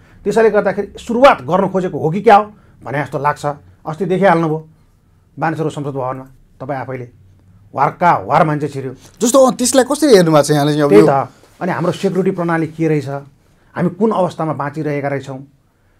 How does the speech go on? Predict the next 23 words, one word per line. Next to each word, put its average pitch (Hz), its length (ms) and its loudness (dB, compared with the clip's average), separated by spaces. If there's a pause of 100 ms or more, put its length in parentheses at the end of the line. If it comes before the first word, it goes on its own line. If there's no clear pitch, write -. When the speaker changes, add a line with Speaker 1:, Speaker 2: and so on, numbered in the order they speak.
(220)
Speaker 1:
उहाँहरू 208 460 4
त 220 60 4
सुरक्षित 196 420 2
हुनको 156 340 -4
लागि 165 200 0
त्यति 151 260 -6
गाह्रो 143 320 0
रहेछ 139 140 -6
भने 139 220 -8
आम 190 200 -4
जनता 170 180 -4
कसरी 165 240 -6
सुरक्षित 139 340 -8
हुन्छ 113 140 -16
होला 117 160 -12
यो 117 80 -14
देशमा? 120 260 -16
त्यसले - 460 -8
प्रश्न 160 260 -8
चिन्ह 143 220 -6
त्यतातिर 123 400 -10
लिएर 107 180 -16
जान्छ। 101 240 -18